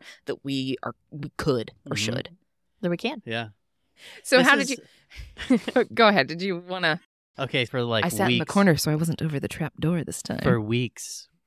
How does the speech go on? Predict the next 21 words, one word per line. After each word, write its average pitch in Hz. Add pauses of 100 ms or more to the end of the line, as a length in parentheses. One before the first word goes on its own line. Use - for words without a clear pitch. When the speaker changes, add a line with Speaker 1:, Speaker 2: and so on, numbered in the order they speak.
Speaker 2:
I've 110
been 104
asking 101
people 107
for 113
real 101
feedback. -
Speaker 3:
Yeah. 370 (420)
Speaker 2:
I 143
just 165
got 143
it, -
and 147 (180)
I 139 (160)
felt 143
defensive 117 (100)
and 117 (120)
liked 117
it. - (260)
Speaker 1:
Hmm. 339 (340)
Speaker 2:
It 127